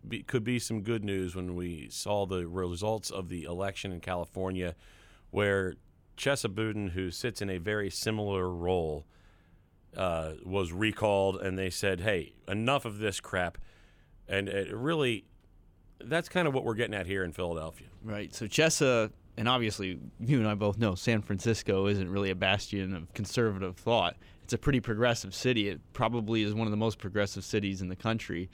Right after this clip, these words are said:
Speaker 2: Uh, they elected Chesa, I believe it was in twenty nineteen.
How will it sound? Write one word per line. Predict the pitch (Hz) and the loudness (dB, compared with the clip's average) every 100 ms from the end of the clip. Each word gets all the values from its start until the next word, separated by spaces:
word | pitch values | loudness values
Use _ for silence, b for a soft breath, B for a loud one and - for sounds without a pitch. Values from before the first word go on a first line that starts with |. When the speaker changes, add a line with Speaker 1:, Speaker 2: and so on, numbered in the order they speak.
| B B B B - | B B B B -8
Speaker 2:
Uh, | 92 87 90 | -2 0 0
they | 78 113 | 2 4
elected | 110 113 110 104 | 4 2 2 -2
Chesa, | 92 110 104 104 | 0 0 2 0
I | 98 | 0
believe | 95 101 104 | -2 -2 -2
it | |
was | 85 92 | -2 -6
in | 92 | -6
twenty | - 104 98 | -2 -2 0
nineteen. | 95 85 - 107 113 | -2 -4 0 0 0